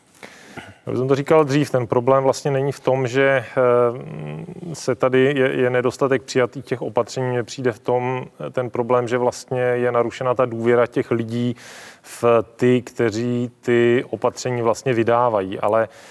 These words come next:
já bych taky chtěl apelovat, eh, na všechny, co nás teď poslouchají, aby, mm, si uvědomili, že to vlastně nedělají kvůli, eh,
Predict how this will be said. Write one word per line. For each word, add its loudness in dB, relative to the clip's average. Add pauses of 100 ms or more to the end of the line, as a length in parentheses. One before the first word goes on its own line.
(180)
já -4
bych -6
taky -4
chtěl 0
apelovat, 0
eh, 4
na -2
všechny, -4 (100)
co -10
nás 0
teď -6
poslouchají, -2
aby, 2
mm, -12
si -4
uvědomili, 2
že -2 (200)
to 2
vlastně 0
nedělají 0
kvůli, 2
eh, -16